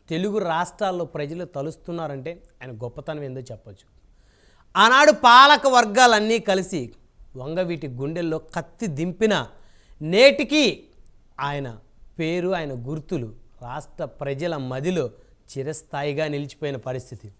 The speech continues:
ప్రత్యేకించి చెప్పాలంటే, ఆంధ్రప్రదేశ్ రాజకీయాల గురించి రంగా రాకముందు, రంగా వచ్చిన తర్వాత, రంగా మరణాంతరం,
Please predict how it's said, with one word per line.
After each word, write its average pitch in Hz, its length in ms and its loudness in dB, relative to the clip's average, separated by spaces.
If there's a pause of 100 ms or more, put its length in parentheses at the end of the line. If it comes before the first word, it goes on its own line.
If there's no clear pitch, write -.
(1800)
ప్రత్యేకించి 277 520 2
చెప్పాలంటే, 277 400 4
ఆంధ్రప్రదేశ్ 254 680 6
రాజకీయాల 262 580 8
గురించి 135 400 -4 (280)
రంగా 214 360 4
రాకముందు, 247 720 6
రంగా 233 360 4
వచ్చిన 220 420 2
తర్వాత, 233 400 0
రంగా 220 440 0
మరణాంతరం, 190 800 -2